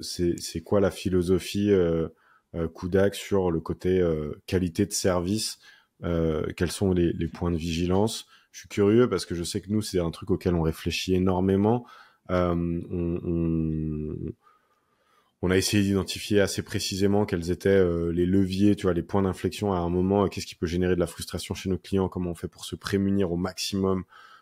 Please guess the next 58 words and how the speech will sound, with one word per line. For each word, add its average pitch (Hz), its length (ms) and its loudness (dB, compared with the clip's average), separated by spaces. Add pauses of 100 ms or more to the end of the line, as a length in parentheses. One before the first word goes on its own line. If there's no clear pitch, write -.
(140)
euh, 87 480 2
éviter 95 360 0
les 92 100 2
cas 90 140 -2
de - 40 -14
figure 95 280 -4
où 90 60 -4
ça 82 160 -8
peut 98 240 2
arriver, 92 320 0
quand 92 140 -8
ça 90 200 -2
arrive, 90 200 -2
comment 92 260 0
on 92 100 2
adresse 92 360 2
la 90 80 -2
frustration, - 560 -8
comment 87 240 -6
est-ce 87 100 -8
qu'on 87 240 -8 (360)
donne 101 200 4
l'opportunité 95 560 0
au 92 40 2
client 92 200 -4
de 90 40 -10
s'exprimer, 90 500 -4
comment 87 220 -4
est-ce 82 120 -6
qu'on 87 180 -6
apporte 87 260 -4
des 90 180 -2
éléments 92 220 0
de 87 60 -6
solution, 90 560 -4
euh, 85 80 -2
rapidement, 92 340 -6
tu - 100 -12
vois. 87 60 -12
Enfin, - 160 -4 (280)
c'est - 100 0
des 95 60 4
choses 117 180 2
auxquelles 101 220 2
on 90 60 0
réfléchit - 440 -6
pas 92 160 2
mal. 110 180 0
Je - 60 -12
suis - 80 -18
curieux 95 220 -2
de - 40 -10
savoir 85 220 -4
comment 87 240 -2
vous, 95 220 -4
vous 90 180 -2
avez, 85 240 0
euh, 82 120 -2